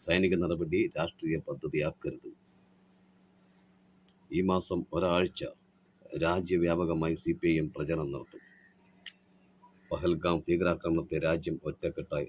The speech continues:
അപലപിച്ചു. ചോദ്യങ്ങൾക്ക് സർക്കാരിന് മറുപടിയില്ല. കോൺഗ്രസ് നേതൃത്വം പ്രതിക്കൂട്ടിൽ. ക്ഷീരസംഘം പ്രസിഡന്റ് ജീവനൊടുക്കി. മുൻ സെക്രട്ടറി പതിനഞ്ച് ലക്ഷം തട്ടിയെടുത്ത്,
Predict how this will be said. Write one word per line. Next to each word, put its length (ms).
അപലപിച്ചു. 480
ചോദ്യങ്ങൾക്ക് 680
സർക്കാരിന് 540
മറുപടിയില്ല. 640
കോൺഗ്രസ് 460
നേതൃത്വം 500
പ്രതിക്കൂട്ടിൽ. 580
ക്ഷീരസംഘം 680
പ്രസിഡന്റ് 460
ജീവനൊടുക്കി. 580
മുൻ 180
സെക്രട്ടറി 520
പതിനഞ്ച് 380
ലക്ഷം 300
തട്ടിയെടുത്ത്, 600